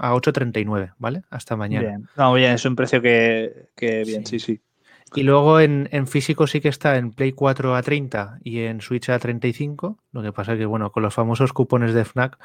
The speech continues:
Speaker 1: pues me salió, <laughs>
Speaker 2: <laughs>
Speaker 1: me salió creo que a veintidós o veintitrés.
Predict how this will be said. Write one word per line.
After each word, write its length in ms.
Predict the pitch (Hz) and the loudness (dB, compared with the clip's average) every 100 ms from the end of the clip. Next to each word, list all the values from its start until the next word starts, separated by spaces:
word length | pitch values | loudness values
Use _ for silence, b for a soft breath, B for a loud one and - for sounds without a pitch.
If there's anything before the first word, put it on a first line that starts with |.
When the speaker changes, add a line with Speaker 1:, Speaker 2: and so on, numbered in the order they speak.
| B B | B B
Speaker 1:
pues 120 | 127 | 0
me 140 | 113 110 | 2 0
salió, 320 | 113 107 107 | 0 2 4
<laughs> 760 | 107 143 170 - 147 165 165 - | 6 8 6 6 6 8 6 2
Speaker 2:
<laughs> 380 | - - 202 - | -4 -2 -2 2
Speaker 1:
me 180 | 151 147 | 4 4
salió 400 | 156 147 151 147 | 6 6 6 8
creo 220 | 156 143 | 6 6
que 160 | 143 | 6
a 240 | 135 131 127 | 6 6 4
veintidós 760 | 131 120 117 123 123 139 131 | 4 0 0 2 4 4 2
o 80 | 127 | -2
veintitrés. 720 | 123 117 117 123 160 196 - | -4 -4 -4 -4 -6 -8 -20